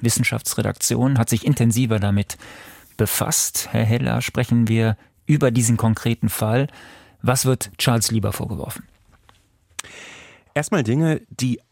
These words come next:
Speaker 2: an sich nicht verboten sind. Ähm, er hat Geld aus China angenommen, genauer gesagt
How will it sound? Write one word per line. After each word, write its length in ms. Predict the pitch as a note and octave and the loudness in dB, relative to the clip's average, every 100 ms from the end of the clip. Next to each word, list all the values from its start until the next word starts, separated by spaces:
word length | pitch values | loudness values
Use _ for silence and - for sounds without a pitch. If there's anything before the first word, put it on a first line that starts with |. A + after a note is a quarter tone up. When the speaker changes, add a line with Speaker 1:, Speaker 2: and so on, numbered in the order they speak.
| _ | _
Speaker 2:
an 260 | A#2 G#2+ A2 | -2 0 -2
sich 440 | F#2 F#2+ D3 - | -2 0 0 0
nicht 200 | A2 - | -2 -2
verboten 440 | A#2 G#2 C3+ - | -2 0 0 0
sind. 460 | F2 E2 - - - | -2 -2 -2 -6 -4
Ähm, 520 | - G2+ F#2+ G2 D#2+ - | -2 0 0 0 -2 -4
er 140 | G2 | -2
hat 180 | A2 - | -4 -4
Geld 440 | G2+ G#2+ C3 D3 - | -4 0 2 0 -4
aus 180 | F#2+ | -6
China 280 | - C#3 D3+ | -2 0 0
angenommen, 500 | C#3+ C#3 C#3 C#3 C3+ | 0 0 0 0 0
genauer 300 | G#2 G#2 A2 | 0 0 0
gesagt 520 | G#2 G2 G2+ G2 - | 0 0 0 -2 -10